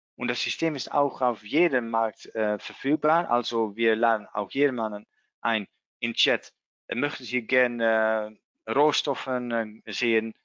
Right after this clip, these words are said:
Öl oder Gold oder etwas anderes, kann man da in Chat machen.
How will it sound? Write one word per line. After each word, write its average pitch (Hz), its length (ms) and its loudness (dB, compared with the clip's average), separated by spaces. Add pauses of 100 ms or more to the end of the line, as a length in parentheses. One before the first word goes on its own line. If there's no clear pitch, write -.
(500)
Öl 123 280 2
oder 104 240 -2
Gold 127 340 2
oder 110 220 0
etwas 107 260 -4
anderes, 147 360 -2
kann 123 160 0
man 117 180 0
da 107 140 2 (220)
in 107 280 -10
Chat - 260 -2
machen. 110 340 -6